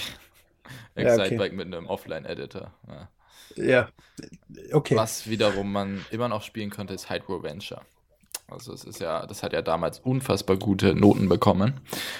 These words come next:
Speaker 2: Und <laughs> ich, ich hab trotzdem nur die Demo gespielt, aber, äh, weil ich zu geizig
Speaker 1: Das
Speaker 2: war
Speaker 1: ist
Speaker 2: mal wieder.
Speaker 1: super.
Speaker 2: Das ist echt gut. Also ich fand's allein schon in der Demo sehr gut. Äh, du kannst ein bisschen
Speaker 1: Die
Speaker 2: mehr zu den
Speaker 1: three D S
Speaker 2: Mechaniken.
Speaker 1: Fassung war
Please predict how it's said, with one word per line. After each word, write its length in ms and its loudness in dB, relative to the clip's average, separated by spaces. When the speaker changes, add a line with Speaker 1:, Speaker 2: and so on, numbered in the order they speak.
Speaker 2:
Und 640 6
<laughs> 40 -20
ich, 240 12
ich 160 10
hab 200 6
trotzdem 340 2
nur 100 0
die 120 2
Demo 260 4
gespielt, 380 0
aber, 640 2
äh, 40 -8
weil 140 2
ich 60 -10
zu 140 -8
geizig 340 -2
Speaker 1:
Das 80 4
Speaker 2:
war 80 0
Speaker 1:
ist 60 0
Speaker 2:
mal 140 0
wieder. 160 6
Speaker 1:
super. 240 4
Speaker 2:
Das 160 -4
ist 220 -6
echt 260 -6
gut. 320 -4
Also 240 0
ich 240 -4
fand's 520 -2
allein 300 2
schon 140 -2
in 100 -4
der 100 -2
Demo 280 0
sehr 160 -4
gut. 300 -4
Äh, 400 4
du 80 -8
kannst 280 2
ein 60 -4
bisschen 240 2
Speaker 1:
Die 60 8
Speaker 2:
mehr 60 8
zu 160 8
den 80 12
Speaker 1:
three 40 8
D 80 12
S 200 12
Speaker 2:
Mechaniken. 60 -2
Speaker 1:
Fassung 480 8
war 220 8